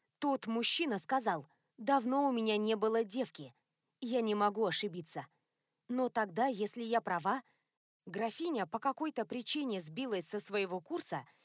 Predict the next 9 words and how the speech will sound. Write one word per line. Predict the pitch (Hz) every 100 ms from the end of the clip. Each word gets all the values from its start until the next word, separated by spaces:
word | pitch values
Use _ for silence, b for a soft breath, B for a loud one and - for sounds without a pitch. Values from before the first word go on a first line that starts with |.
| b
и | - 233
зашла | 240 - 277
на | 262 214
срединные | 233 233 214 240 196 185
земли, | 160 302 277 190
где | 165 165 247
и |
произошел | 233 233 214 185 - 196
ритуал, | 196 208 254 247 165